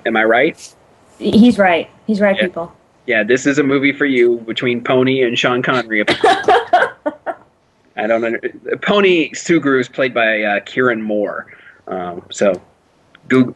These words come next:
Speaker 1: Google Foo, everybody, and, and go look up Kieran Moore. I don't think anyone needs to be reminded of the looks of a young Sean Connery. But, uh,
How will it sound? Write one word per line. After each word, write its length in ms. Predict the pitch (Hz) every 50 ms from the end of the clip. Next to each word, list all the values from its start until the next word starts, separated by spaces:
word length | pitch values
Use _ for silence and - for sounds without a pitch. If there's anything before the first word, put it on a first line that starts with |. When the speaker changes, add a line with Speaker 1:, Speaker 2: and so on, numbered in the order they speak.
| _
Speaker 1:
Google 280 | - 143 139 131 131 123
Foo, 320 | - - 139 131 120 117
everybody, 520 | 110 104 104 104 95 104 104 104 104 104 107
and, 180 | 101 101 101
and 180 | 95 98 101 101
go 120 | 104 107 107
look 180 | 104 107 -
up 140 | 110 98 -
Kieran 260 | - - 117 107 101
Moore. 160 | 104 101 95 95
I 80 | 101
don't 180 | 107 113 107 -
think 160 | 110 104 104
anyone 300 | 107 107 107 104 104 104
needs 220 | 101 101 101 101 -
to 200 | - 101 101 98
be 180 | 92 - 104 101
reminded 520 | 101 101 98 98 98 98 98 98 98 95
of 160 | 101 92 90
the 120 | 101 95 95
looks 280 | 95 101 101 95 - -
of 60 | 101
a 60 | 98 95
young 200 | 98 95 92 92
Sean 220 | - 95 92 90
Connery. 320 | - - 98 95 95 90
But, 320 | 87 - 107 98 - - -
uh, 160 | 101 98 92